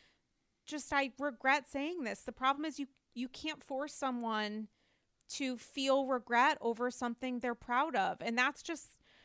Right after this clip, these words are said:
that's the breakdown. And I heard from an A G, I'm sorry, I, uh, that I didn't, um, that I don't have the actual w-, verbiage here. Um,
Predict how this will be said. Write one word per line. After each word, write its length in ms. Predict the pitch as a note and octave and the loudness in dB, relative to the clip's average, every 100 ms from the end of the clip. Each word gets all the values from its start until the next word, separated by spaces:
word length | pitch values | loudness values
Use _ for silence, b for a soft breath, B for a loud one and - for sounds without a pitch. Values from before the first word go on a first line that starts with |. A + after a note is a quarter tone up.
| b - | b 4
that's 260 | C#4+ - | 4 4
the 100 | F#4 | -2
breakdown. 580 | C4 B3+ - C4+ G#3+ F#3+ | 2 2 2 4 4 2
And 100 | G#3+ | 0
I 100 | A#3+ | 0
heard 220 | B3 D4+ | 0 -2
from 200 | - F4+ | -2 -2
an 120 | D#4+ | -2
A 220 | A3+ B3 B3 | -2 -2 -2
G, 300 | A#3+ B3 A#3+ | -2 2 2
I'm 140 | A3 | 0
sorry, 440 | - A3 A3 A#3 A3 | -2 2 2 2 0
I, 220 | - - - | -2 -6 -2
uh, 380 | A3 G#3 G3 - - - _ - - - | 4 6 4 2 -6 -20 _ -20 -20 -8
that 120 | A#3 A#3 | -2 0
I 120 | A3 | 0
didn't, 460 | A3+ A3 A3 G#3 - | 0 -2 -2 -4 -2
um, 360 | G#3+ G3+ G3+ - | 0 0 -4 -4
that 100 | G#3+ | -2
I 60 | |
don't 140 | G#3+ A3+ | -2 -2
have 140 | A3 | -2
the 120 | G#3 | 2
actual 480 | G3+ - A#3 G3+ F#3+ - | 0 0 -4 -4 -4 -8
w-, 380 | - - - G3 | -16 -16 -14 -2
verbiage 440 | A3+ A#3 A3+ F3 | 0 2 0 -4
here. 360 | G#3+ G3+ G3+ F#3+ B B B - | -6 -2 -4 -6 B B B -2
Um, 300 | A#3+ A#3 | 2 2